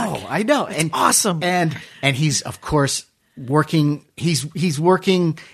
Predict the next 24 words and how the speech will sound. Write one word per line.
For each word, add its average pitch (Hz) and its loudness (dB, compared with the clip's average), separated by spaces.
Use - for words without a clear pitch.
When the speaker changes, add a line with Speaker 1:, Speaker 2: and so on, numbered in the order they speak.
Speaker 1:
in 156 4
this 151 4
place 151 0
in 151 0
Pontypool, 139 0
and 117 2
it's - -4
definitely 131 0
a 113 0
step 113 -4
down 113 0
from 101 -4
what 104 -4
he 104 -6
used 101 -2
to 127 0
be. 127 2
Speaker 2:
Mm-hmm. 196 0
Speaker 1:
So 196 -6
Speaker 2:
And 185 0
he's 190 0
Speaker 1:
he's 196 -2
Speaker 2:
insufferable. 143 -2
Speaker 1:
bitter. 139 2